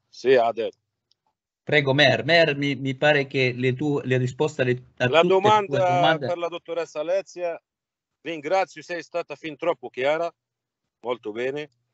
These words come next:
Speaker 1: Gentilmente una domanda sola, se avete un ufficio in Tunisia, perché ti confermo, le banche entroterra in Tunisia, non dico che non hanno voglia di lavorare, ma magari le sembrano un po' strane.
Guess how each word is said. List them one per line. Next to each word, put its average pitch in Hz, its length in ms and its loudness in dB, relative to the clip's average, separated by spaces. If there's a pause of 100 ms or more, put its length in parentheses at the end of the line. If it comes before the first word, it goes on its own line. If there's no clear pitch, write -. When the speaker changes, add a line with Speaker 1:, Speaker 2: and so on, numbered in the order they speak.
(480)
Speaker 1:
Gentilmente 208 760 4
una 196 220 0
domanda 180 360 -2
sola, 147 300 -4
se 175 180 0
avete 175 400 0
un 175 60 -6
ufficio 160 420 -8
in 147 80 -6
Tunisia, 151 680 2 (400)
perché 180 280 4
ti 160 120 -6
confermo, 165 760 0
le 143 200 -6
banche 143 540 -2
entroterra 135 720 -4
in 113 80 -10
Tunisia, 123 680 -4 (460)
non 135 180 2
dico 160 300 0
che 156 100 -4
non 156 140 0
hanno 151 240 2
voglia 131 300 4
di 120 80 -2
lavorare, 123 540 4
ma 151 160 -2
magari 147 400 -2
le 139 60 -8
sembrano 139 460 -6
un 127 80 -8
po' 131 160 -4
strane. 117 540 -2